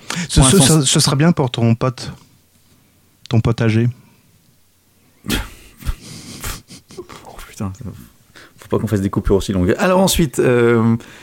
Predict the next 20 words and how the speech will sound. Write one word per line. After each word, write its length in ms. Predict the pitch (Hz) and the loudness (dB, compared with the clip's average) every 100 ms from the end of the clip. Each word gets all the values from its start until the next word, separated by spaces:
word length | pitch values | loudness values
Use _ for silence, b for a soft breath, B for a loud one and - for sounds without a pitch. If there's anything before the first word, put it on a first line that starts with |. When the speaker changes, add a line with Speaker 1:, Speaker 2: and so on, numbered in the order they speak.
| B B _ | B B _
Speaker 2:
qu'est-ce 160 | 139 | -2
que 60 | - | 2
je 60 | 117 | 4
voulais 120 | 110 | 4
dire 120 | 139 | 4
là-dessus ? 360 | 113 - 107 98 - _ | 2 0 -2 -2 -6 _
Donc, 280 | 110 127 127 | 0 0 2
euh, 160 | 113 | 2
ça 120 | 98 101 | 2 0
en 80 | 87 | 0
teste, 240 | 127 170 | 0 0
très 120 | - | -2
bien. 360 | 85 104 135 156 | 0 2 2 0
C'est 140 | - | 0
une 60 | 117 | -2
société 340 | - - 110 | -2 -2 0
lyonnaise 300 | 117 170 170 | 2 2 0
qui 80 | - | -2
fait 120 | 131 | -4
ça. 200 | 98 208 | -2 -2